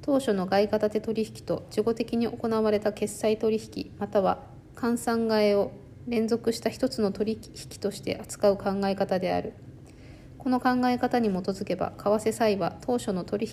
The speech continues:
引高の修正として処理される。繰り延べ資産のうち、創立費、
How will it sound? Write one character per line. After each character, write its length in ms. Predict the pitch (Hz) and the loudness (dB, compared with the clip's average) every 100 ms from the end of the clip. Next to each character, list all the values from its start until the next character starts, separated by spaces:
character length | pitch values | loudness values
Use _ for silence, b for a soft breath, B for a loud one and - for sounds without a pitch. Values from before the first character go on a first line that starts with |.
| - | 0
引 60 | |
高 220 | 233 220 | 0 2
の 100 | 185 | 0
修 220 | 170 - 214 | -2 -2 0
正 240 | - 202 | 2 2
と 140 | 208 | 2
し 80 | 208 | -4
て 140 | 208 - | -4 -2
処 80 | |
理 80 | 202 | -4
さ 100 | 202 | -2
れ 120 | 190 165 | -2 -2
る。 120 | - - - - - - - - - - - - - - - - - b b b b b b - - | -4 -12 -18 -18 -18 -18 -18 -18 -18 -18 -20 -20 -20 -20 -20 -20 -20 b b b b b b -16 -2
繰 140 | 226 | 4
り 160 | 233 247 | 8 12
延 100 | 247 | 12
べ 100 | 254 | 10
資 160 | - | 10
産 320 | - 254 233 | 8 10 10
の 140 | 208 185 | 10 6
う 80 | 180 | 4
ち、 400 | - 190 - - - - - | 6 6 6 -2 -20 -20 -6
創 360 | - 247 247 | 10 12 12
立 240 | 247 240 254 | 12 8 4
費、 320 | 247 190 | 6 2